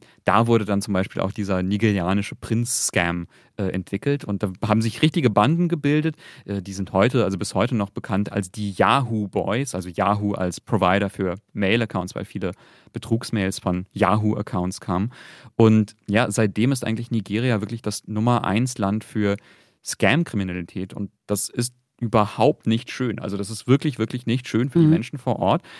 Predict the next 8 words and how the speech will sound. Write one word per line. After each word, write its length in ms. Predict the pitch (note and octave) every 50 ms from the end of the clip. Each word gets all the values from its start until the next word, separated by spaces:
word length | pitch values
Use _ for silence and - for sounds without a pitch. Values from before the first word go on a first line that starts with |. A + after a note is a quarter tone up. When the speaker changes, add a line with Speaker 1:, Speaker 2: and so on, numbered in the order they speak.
| - - - - _
Speaker 1:
Ähm, 300 | A2+ G#2 G2+ G2 F#2+ F#2 - - - _ _ _
weil 240 | G2+ G2+ G#2 G#2
man 340 | - - G2 - G2 G2+ G#2
kann 120 | G2+ A#2 A2+
sich 100 | A#2+ A2
das 140 | B2 G#2
ja 80 | - G#2+
vorstellen, 720 | - G2 F#2+ C3+ - - D3 C#3+ C#3+ C#3 C#3+ C#3 C#3 C3+